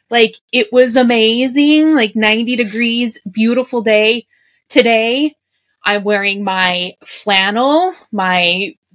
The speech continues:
jacket. It is, like, fifty degrees with forty mile an hour winds. This is not what I signed up for when I came to South Texas. Like, it's supposed to be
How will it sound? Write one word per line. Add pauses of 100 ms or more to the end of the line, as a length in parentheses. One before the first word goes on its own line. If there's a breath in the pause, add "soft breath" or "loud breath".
jacket. (180)
It
is,
like,
fifty
degrees
with
forty
mile
an
hour
winds. (380 loud breath)
This
is
not
what
I
signed
up
for
when
I
came
to
South
Texas.
Like,
it's
supposed
to
be